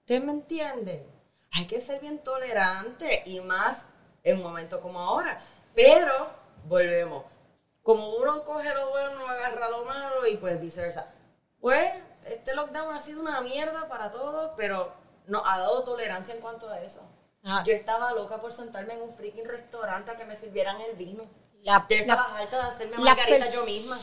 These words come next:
Speaker 2: las personas están agradecidas de que están los espacios abiertos
Speaker 1: Oye.
Speaker 2: y que se pueden sentar, y hay muchas personas que han llegado y dicen, "Mira,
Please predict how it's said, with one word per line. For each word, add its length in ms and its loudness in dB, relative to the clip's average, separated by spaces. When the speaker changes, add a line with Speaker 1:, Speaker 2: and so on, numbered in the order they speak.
Speaker 2:
las 140 8
personas 360 -4
están 200 -4
agradecidas 760 0
de 140 -2
que 320 -8
están 340 -8
los 140 -4
espacios 420 -4
abiertos 640 -8
Speaker 1:
Oye. 180 -8
Speaker 2:
y 220 2
que 320 -4
se 120 6
pueden 220 -2
sentar, 500 6
y 120 -4
hay 220 0
muchas 320 -8
personas 420 -2
que 100 -6
han 80 -4
llegado 280 -2
y 40 -4
dicen, 220 -6
"Mira, 280 -8